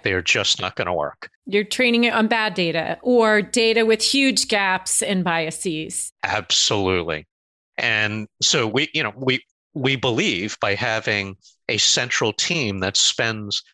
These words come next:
Speaker 1: that sweats it out every <laughs> day and every hour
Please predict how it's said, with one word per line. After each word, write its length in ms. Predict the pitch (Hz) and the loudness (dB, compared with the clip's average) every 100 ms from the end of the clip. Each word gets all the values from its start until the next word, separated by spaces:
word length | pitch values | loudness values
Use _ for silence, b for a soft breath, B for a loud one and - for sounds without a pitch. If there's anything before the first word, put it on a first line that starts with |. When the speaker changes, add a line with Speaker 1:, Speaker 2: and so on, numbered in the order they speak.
| _ | _
Speaker 1:
that 140 | 123 - | -4 0
sweats 500 | - - 131 - 160 | 2 2 0 0 0
it 80 | |
out 240 | 131 101 90 | 0 0 0
every 320 | 95 - 135 | -2 0 -2
<laughs> 160 | - 139 | -2 -2
day 260 | 123 120 | 0 2
and 100 | 104 | 0
every 320 | 101 - 113 | -2 -2 -2
hour 440 | 104 143 85 85 | 0 0 -2 -4